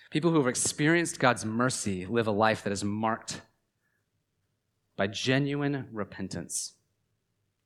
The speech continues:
But there's something funny that happens. When you start drawing on that well of infinite mercy and you start living a life of repentance, something, something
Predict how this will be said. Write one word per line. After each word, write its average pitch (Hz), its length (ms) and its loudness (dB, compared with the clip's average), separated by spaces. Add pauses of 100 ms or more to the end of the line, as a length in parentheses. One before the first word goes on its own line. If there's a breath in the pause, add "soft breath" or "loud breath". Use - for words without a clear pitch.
(640 loud breath)
But 156 100 4
there's 185 100 4
something 240 220 6
funny 190 160 6
that 139 140 4
happens. 135 280 4
When 135 60 2
you 170 60 4
start 170 260 6
drawing 147 360 6
on 147 100 6
that 113 280 4
well 139 400 8
of 120 180 2
infinite 143 340 4
mercy 156 580 2 (400 loud breath)
and 151 100 4
you 143 60 6
start 160 220 6
living 185 360 6
a 156 100 4
life 151 420 4 (160 loud breath)
of 120 120 -2
repentance, 123 520 2
something, 117 480 2 (640)
something 117 500 0